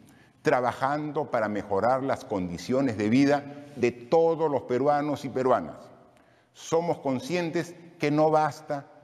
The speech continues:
con hacer cambios normativos. Necesitamos de una mayor participación de los ciudadanos para fortalecer los mecanismos de fiscalización y control.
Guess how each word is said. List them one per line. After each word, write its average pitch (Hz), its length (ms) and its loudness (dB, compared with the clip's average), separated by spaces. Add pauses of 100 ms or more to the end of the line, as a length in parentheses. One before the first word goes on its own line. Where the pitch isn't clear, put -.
(180)
con 104 160 -2
hacer 135 840 -4
cambios 127 400 -2
normativos. 101 680 -2 (540)
Necesitamos 123 1080 0
de 123 60 2
una 127 160 4
mayor 135 560 2
participación 156 1000 0 (380)
de 113 140 0
los 113 180 2
ciudadanos 143 600 2 (360)
para 104 200 0
fortalecer 175 880 0
los 117 180 -2
mecanismos 110 720 -2
de 104 80 -2
fiscalización 156 1000 -2
y 117 60 -4
control. 101 480 2